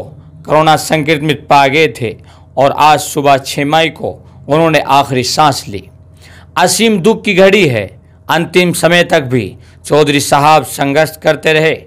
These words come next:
जीवन पथ पर चलते हुए चौधरी साहब को बहुत लोगों का साथ मिला।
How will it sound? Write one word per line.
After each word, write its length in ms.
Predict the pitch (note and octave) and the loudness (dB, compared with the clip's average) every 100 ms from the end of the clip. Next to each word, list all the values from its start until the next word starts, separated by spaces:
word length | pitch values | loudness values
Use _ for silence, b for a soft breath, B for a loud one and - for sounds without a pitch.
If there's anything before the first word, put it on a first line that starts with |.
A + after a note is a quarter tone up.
| b b b - | b b b -18
जीवन 420 | A2+ C#3 D3+ D#3+ D3+ - | -2 0 2 2 0 0
पथ 200 | F#3+ - | 0 0
पर 120 | F3+ | -2
चलते 380 | - F3+ F3 F#3+ | 0 -2 0 2
हुए 320 | E3+ B2+ A2 - b b b - | 2 0 -2 -8 b b b -4
चौधरी 360 | D3+ D#3 D3+ C#3 | 0 2 0 0
साहब 440 | C#3+ C#3+ D#3+ C3+ | 0 4 2 0
को 160 | - C#3 | -6 -4
बहुत 340 | C#3 D3 D3 | -2 -4 -4
लोगों 300 | C3 C#3 D3 | 0 0 0
का 140 | - B2+ | -4 -8
साथ 360 | - D3 - | 0 0 0
मिला। 280 | E3+ C#3 G#2 | -6 -10 -10